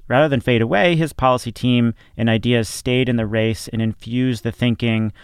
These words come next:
of the guy who is gonna be sworn in on January twentieth. It was also the year that the most brazen effort to kill clean energy in the country, in Ohio, blew up. We have a textbook case of power companies and state-level corruption.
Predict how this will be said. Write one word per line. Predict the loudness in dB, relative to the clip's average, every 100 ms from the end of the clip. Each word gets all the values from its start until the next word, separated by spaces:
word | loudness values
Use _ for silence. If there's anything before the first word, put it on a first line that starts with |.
| -20 -18 -4
of | -2 -2 -4
the | -4
guy | -2 0 -2 -4 -6
who | -6
is | -4
gonna | -4 -4
be | -6
sworn | -6 -4 0
in | 0 0
on | -2
January | -4 -6 -6 -6 -10
twentieth. | -8 -6 -4 -6 -12 -16 -20 -20 -20 -12 -4
It |
was | 0 2
also | 2 2 -2
the | -2
year | 0 2 4 4 0 -8 -14 -4 2
that | 2 2
the | -2 0
most | 2 0 -2
brazen | -4 0 2 2 2
effort | 2 0 -2 -2
to | -4
kill | -2 0
clean | 0 0
energy | 0 0 -2 -2 -4 -10 -4
in | -2
the | 0
country, | 0 0 -4 -6 -6
in | 0 2
Ohio, | 2 2 4 2 0 _
blew | -6 -2 0 2
up. | 2 -2 -16 -20 -20 -6
We | 0
have | 2 2
a | 0
textbook | -2 -4 -6 -2
case | -2 0 -2
of | -2
power | 0 2
companies | 0 -4 -2 -2 -2
and | -4 -4
state-level | -4 -4 -2 -4 -4
corruption. | -4 -2 -2 -2 -2 -2